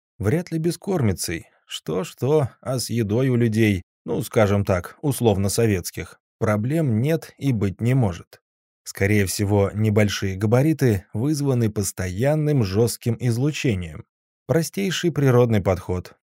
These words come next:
Снизить площадь поражения путем уменьшения этой самой площади. "И так могут даже гномики получиться", — невесело усмехнулся я.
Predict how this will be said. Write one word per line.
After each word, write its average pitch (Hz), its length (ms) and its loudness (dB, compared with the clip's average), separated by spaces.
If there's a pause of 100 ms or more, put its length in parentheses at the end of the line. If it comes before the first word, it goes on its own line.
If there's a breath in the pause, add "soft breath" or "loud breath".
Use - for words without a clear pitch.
Снизить 135 680 -2
площадь 110 500 0
поражения 156 600 2
путем 139 580 -2
уменьшения 123 840 0
этой 101 300 -4
самой 92 340 -4
площади. 110 600 -2 (540)
"И 120 120 -2
так 156 280 -4
могут 165 400 0
даже 156 260 4
гномики 131 500 2
получиться", — 101 760 -2 (160)
невесело 98 640 2
усмехнулся 98 640 -4
я. 92 220 -6